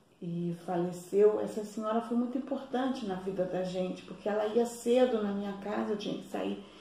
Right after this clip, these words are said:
pra trabalhar, ela ia cedo e alimentar meus irmãos para que eu pudesse trabalhar. E quando eu, a, eu retornava, eu sabia que ela ia cedo lá,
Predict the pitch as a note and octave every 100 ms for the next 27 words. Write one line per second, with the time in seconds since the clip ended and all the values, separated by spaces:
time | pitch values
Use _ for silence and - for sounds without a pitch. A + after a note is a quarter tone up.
0 | - - F#3+ F#3+ G3 G3 F#3+ F#3+ G#3+ G#3+
1 | G#3 G#3+ G#3+ - G3 A3 - B2+ - -
2 | - - - - G#3+ A3+ A#3 B3+ C4 -
3 | A#3+ B3+ B3 A#3 A#3 G3+ G#3 G3+ A3 C4+
4 | D4+ - - - - - G3+ G#3 G#3 F#3+
5 | F3+ G3+ - G3+ F#3+ F#3+ F#3 F3+ F#3 G#3
6 | B3+ - - - - - - _ - G3
7 | G3+ G3+ G3+ G3+ - - - G#3 G#3 G3+
8 | F#3+ F3+ - - - F3 F3+ - F3+ F#3
9 | - - F3 F#3+ G3 F#3+ F3+ F#3 G#3 G#3+
10 | G3 F#3+ G3 F3 G#3 A#3 A#3 G3 G3 F#3
11 | F#3+ F3 - - G3+ F#3+ - F#3+ - -
12 | G3+ G#3 G#3 G#3 G#3 G#3+ G#3+